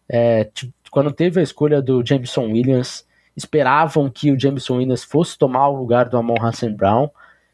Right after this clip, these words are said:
e o Jameson Williams, por mais que fosse um ótimo prospecto, ele ainda tem que comer grama, né, e parar de apostar pra, pra chegar no, no,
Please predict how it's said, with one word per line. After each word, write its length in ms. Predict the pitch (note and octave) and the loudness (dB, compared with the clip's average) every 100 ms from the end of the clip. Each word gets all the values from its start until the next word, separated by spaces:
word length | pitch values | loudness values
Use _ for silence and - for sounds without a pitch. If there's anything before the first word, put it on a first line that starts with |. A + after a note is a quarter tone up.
| _ - | _ -14
e 460 | A#2 B2+ B2+ A2 G2+ _ _ _ _ _ _ _ _ _ _ _ _ - | -8 -4 -4 -6 -10 _ _ _ _ _ _ _ _ _ _ _ _ -8
o 80 | C3 | -4
Jameson 360 | C#3 C#3+ C#3+ | -4 -2 -4
Williams, 180 | D3 D3 | -2 -4
por 160 | - C3 | -6 -2
mais 320 | B2+ F3 - | 0 -2 -4
que 80 | - | -4
fosse 400 | D#3 - - - _ | -4 -4 -16 -20 _
um 200 | C#3+ B2 | -12 -4
ótimo 400 | B2+ - - D3 | -2 -2 -4 -12
prospecto, 720 | - B2+ - - B2 - - - _ _ _ _ _ _ - | -4 -6 -4 -2 -2 -4 -16 -18 _ _ _ _ _ _ -4
ele 180 | A#2+ C#3 | -2 0
ainda 300 | C3+ C#3+ D#3 | 0 -2 -2
tem 160 | C#3+ | -2
que 80 | E3 | -2
comer 400 | E3 D3+ C#3 D3+ | -2 0 0 0
grama, 520 | B2+ B2 D3 E3 C3+ A2 | 0 0 0 2 0 0
né, 200 | B2 C3 | 0 -2
e 100 | G#2+ | -2
parar 260 | B2+ A#2+ | 0 0
de 80 | A#2+ | 0
apostar 640 | B2+ C#3 B2+ - A2 A#2 - _ _ _ _ | -4 -6 -10 -4 -2 -2 -4 _ _ _ _
pra, 300 | A2+ A#2 A#2+ | -2 0 0
pra 160 | - A#2 | -2 -4
chegar 340 | - A2 G2+ | -2 -2 -2
no, 320 | A2+ A2+ G#2 | -2 -6 -6
no, 400 | G#2 G#2+ G#2 B2 | -8 -10 -10 -12